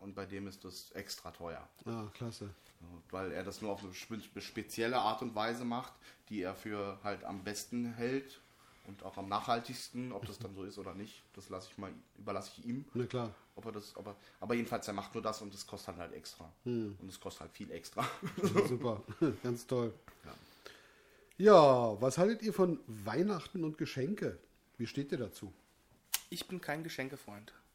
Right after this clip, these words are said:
Speaker 3: im Generellen.
Speaker 2: Okay.
Speaker 3: Also was heißt Geschenke in dem Sinne nicht? Ich hab nichts dagegen, wenn man was schenkt oder auch geschenkt bekommt. Was ich nicht mag, ist dieses Anlassgeschenke. Also wenn ich jemanden mag,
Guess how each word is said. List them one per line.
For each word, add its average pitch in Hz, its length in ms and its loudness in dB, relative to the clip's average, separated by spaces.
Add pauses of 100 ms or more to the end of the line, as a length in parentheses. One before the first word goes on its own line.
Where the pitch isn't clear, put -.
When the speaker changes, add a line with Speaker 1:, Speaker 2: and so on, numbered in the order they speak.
(160)
Speaker 3:
im 151 120 -4
Generellen. 123 440 -4 (380)
Speaker 2:
Okay. 120 300 -4 (180)
Speaker 3:
Also 131 140 -4
was 135 100 -4
heißt - 280 -2 (160)
Geschenke 139 520 -4 (720)
in 135 140 -8
dem 139 180 -2
Sinne 131 160 -4
nicht? 165 200 -4
Ich - 80 -8
hab 143 180 -4
nichts 131 180 -8
dagegen, 151 480 -8
wenn 139 140 -4
man 143 160 -4
was 127 200 -6
schenkt 175 360 -4
oder 123 160 -6
auch - 160 -10 (240)
geschenkt 123 360 -8
bekommt. 185 460 -8 (520)
Was 135 100 -4
ich 139 140 -6
nicht 165 160 -4
mag, 151 240 2
ist - 160 -10
dieses 139 520 -4 (600)
Anlassgeschenke. 127 840 -2 (400)
Also 117 320 -12 (800)
wenn 135 120 -2
ich 147 100 -4
jemanden 147 260 -4
mag, 156 400 0